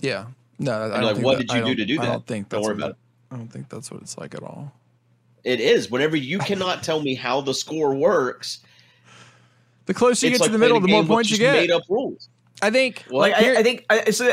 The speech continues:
Speaker 3: I, I think what happened was whenever we looked it up, I think the issue is every certain, that, that game mode that we were playing, every circle had the same amount of points. Like, it was like, if you get into center on the yellow
Speaker 1: Yeah.
Speaker 3: versus white, it's still ten points no matter what.
Speaker 1: That's the basic
Speaker 3: Um,
Speaker 1: game
Speaker 3: so I
Speaker 1: mode.
Speaker 3: think,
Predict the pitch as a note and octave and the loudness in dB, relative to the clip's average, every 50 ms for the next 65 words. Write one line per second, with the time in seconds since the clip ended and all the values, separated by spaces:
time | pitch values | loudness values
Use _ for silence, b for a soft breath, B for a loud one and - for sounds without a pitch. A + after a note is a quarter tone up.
0 | - - F#3 G#3 G#3 - G#3 G#3 B3+ B3+ A3 - G3+ F3 F3+ F3 E3 D#3+ D#3+ - | 2 2 0 0 2 0 0 -2 -2 -6 -4 -2 -2 0 0 0 -2 -2 -2 -2
1 | E3+ C#3+ D3 D3 C#3+ C3 - D3 - - E3 F3 F3 F#3 F3+ E3 D3+ D3 D3+ D3+ | -4 -2 0 0 0 -2 -4 -8 -10 -6 -6 -4 -4 -4 -4 -4 -2 -2 -4 -4
2 | - C#3 B2+ C3+ C3+ A2 G2 G2+ C#3 C#3 E3 F3+ G3+ G3+ - - - C#3+ A#2+ D#3+ | -4 -6 -4 -4 -4 -2 -2 -4 -4 -2 -4 -6 -6 -8 -12 -20 -20 -12 -10 -6
3 | E3 F3 F#3+ F#3 - A3 F3 E3+ D3+ C3+ - - _ D#3+ D#3+ D#3 F#3 E3+ D#3+ - | -4 -4 -4 -4 -4 -4 -4 -4 -4 -6 -10 -8 _ -4 -4 -4 -4 -6 -6 -6
4 | - D#3 C3 - D3 C#3+ D3+ D#3+ - C#3 D3 D3+ D3+ B2+ C#3 C#3+ D3 C#3+ C#3 B2+ | -4 -6 -6 -4 -4 -4 -4 -4 -4 -4 -6 -6 -4 -4 -4 -4 -2 -4 -4 -4
5 | B2 A#2 A#2+ B2 C3+ C3 _ E3+ D#3+ D#3+ D#3+ - - C#3+ D3 D3 F3 D#3+ D3+ - | -4 -6 -6 -8 -10 -8 _ -6 -4 -4 -6 -8 -6 -6 -4 -4 -4 -6 -6 -4
6 | - D3+ D3 - B2 C3 B2+ A#2 A2+ - - C3+ B2+ B2 A#2+ A#2 G2+ F#2 - _ | -4 -4 -4 -4 -6 -8 -8 -10 -10 -8 -8 -8 -6 -6 -8 -8 -10 -10 -16 _
7 | - A2 F#2 C#2+ - - - - C3 C3 C3+ C3 A#2+ B2 C3+ C3+ A#2+ b b b | -12 -12 -12 -12 -16 -14 -10 -10 -6 -6 -6 -8 -6 -4 -4 -4 -4 b b b
8 | b b C#3+ C#3+ C3+ C#3 E3+ F3 D#3 G#2+ E3+ D#3 C#3 C3+ C3 - D#3+ D#3 D3 D3+ | b b -8 -8 -4 -2 -2 -2 -2 -2 -6 -6 -6 -6 -4 -2 -2 -2 0 0
9 | C#3+ C3+ - - - C#3 C#3 C3 B2+ B2 A#2 C3 D3+ D3 D3+ D3 C#3 - - C3+ | 0 -2 -2 -4 -4 -4 -4 -4 -4 -4 -2 -2 0 2 2 2 0 0 0 -2
10 | C3 B2 - B2 A2 A2+ A#2 C3+ C3+ C3 B2+ F2+ G2+ A#2+ A#2 - - C#3 B2 - | -4 -6 -8 -12 -12 -8 -4 -2 -2 -2 -4 -4 -8 -8 -8 -6 -6 -6 -6 -6
11 | - C3+ A#2+ G2+ G2+ A#2 A2 G#2+ G#2 - G#2+ G#2 G2+ F#2 F2 F2 F#2+ F2+ C#2 C2+ | -6 -8 -8 -8 -8 -10 -10 -10 -10 -10 -10 -8 -8 -8 -10 -10 -10 -10 -10 -10
12 | E2 - _ _ - D3+ D3 - - F3 D3+ C3 B2+ B2 A#2+ A2+ A2 G#2+ G#2 A2+ | -10 -12 _ _ -4 -4 -4 -2 -4 -2 0 2 2 4 2 2 0 -2 -2 -4
13 | A2 G#2+ G#2+ G#2 D#3 D#3 C#3+ D#3 F#3 - - - | -6 -6 -2 0 0 0 0 -2 -6 -6 -8 -16